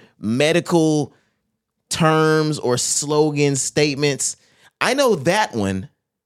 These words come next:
"If your erection lasts longer than four hours, please seek immediate medical attention." And you're gonna go get, and it's not even a shot.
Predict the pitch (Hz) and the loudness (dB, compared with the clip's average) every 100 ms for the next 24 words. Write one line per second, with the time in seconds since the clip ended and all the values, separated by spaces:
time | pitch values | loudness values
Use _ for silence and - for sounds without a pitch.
0 | _ _ _ _ - 196 208 202 214 208 | _ _ _ _ 0 0 0 0 2 2
1 | 170 175 - 139 131 123 127 127 - 131 | 2 0 0 0 2 2 2 0 0 2
2 | 135 131 117 107 - 131 131 123 117 110 | 2 2 0 -2 0 2 4 4 2 0
3 | 127 131 135 139 - 127 - 104 110 123 | 0 2 2 0 0 -2 0 -2 0 2
4 | 135 131 123 110 120 120 117 107 104 107 | 2 4 2 2 2 2 2 2 2 0
5 | 92 - - _ _ _ _ _ _ _ | -2 -6 -12 _ _ _ _ _ _ _
6 | _ _ _ _ 107 110 107 131 165 156 | _ _ _ _ -2 -2 0 0 2 2
7 | 156 135 139 123 127 127 117 139 180 190 | 0 2 0 2 0 0 0 -4 -2 -2
8 | 170 104 - - 120 107 87 - | -2 -2 -4 -2 2 0 0 -10